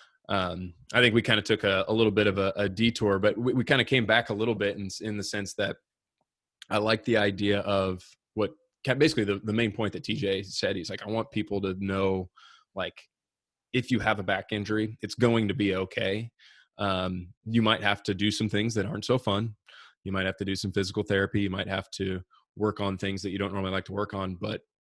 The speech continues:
you can come back from it. I, we all, we all have, you know, Nick's been hitting P Rs left and right lately. So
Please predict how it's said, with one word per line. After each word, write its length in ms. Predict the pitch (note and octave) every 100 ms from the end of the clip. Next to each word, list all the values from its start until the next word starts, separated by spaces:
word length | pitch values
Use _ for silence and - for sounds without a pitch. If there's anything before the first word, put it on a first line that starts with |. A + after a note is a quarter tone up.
| _ _ _ -
you 140 | G#2+
can 280 | - A#2 G#2+
come 200 | G#2 F#2+
back 260 | F#2 - -
from 160 | B1
it. 60 | -
I, 100 | G#2
we 220 | A#2 G3
all, 300 | G2+ G2+ G2+
we 80 | G2+
all 140 | G2 -
have, 360 | G2+ E2+ - -
you 100 | G#2
know, 100 | -
Nick's 340 | G2+ G#2 G#2
been 140 | - G2
hitting 220 | G2+ G2
P 180 | - G2
Rs 280 | F#2+ G2 G2
left 200 | G2+ G2
and 100 | G2
right 220 | F#2+ G#2+ C#3
lately. 320 | F2+ - -
So 360 | - - -